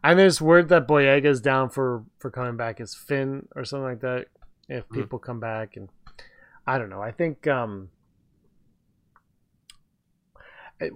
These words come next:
Speaker 1: Star Wars is, Star Wars is in a weird spot. We'll end it on this, I guess. But Star Wars is in a weird spot where they were,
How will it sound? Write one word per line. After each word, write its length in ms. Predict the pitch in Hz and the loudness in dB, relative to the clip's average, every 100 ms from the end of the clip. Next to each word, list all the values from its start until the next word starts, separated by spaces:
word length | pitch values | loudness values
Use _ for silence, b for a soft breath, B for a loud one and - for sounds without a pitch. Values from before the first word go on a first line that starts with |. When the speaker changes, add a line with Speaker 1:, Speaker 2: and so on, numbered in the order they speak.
| 196 | -12
Speaker 1:
Star 340 | - 233 262 | -4 4 4
Wars 220 | 330 277 | 4 -2
is, 340 | 208 180 202 - | -4 -4 -4 6
Star 220 | 269 294 | 8 8
Wars 240 | 311 233 | 6 2
is 200 | 185 175 | 0 2
in 120 | 175 151 | 4 4
a 60 | |
weird 260 | 139 147 135 | 4 4 4
spot. 220 | - 165 | 0 -2
We'll 160 | 185 196 | 4 6
end 160 | 170 | 6
it 100 | 160 | 2
on 140 | 131 117 | 0 -2
this, 180 | 110 107 | -8 -10
I 60 | |
guess. 160 | 104 98 | -10 -4
But 200 | 127 139 | -2 -2
Star 220 | 127 190 | 4 6
Wars 140 | 214 170 | 6 4
is 60 | |
in 80 | 156 | 2
a 80 | 135 | 0
weird 300 | 120 123 113 | 0 -2 -4
spot 400 | - 131 117 110 | -4 0 0 0
where 240 | 110 104 | -4 -6
they 140 | 107 113 | -6 -8
were, 260 | 110 104 | -8 -10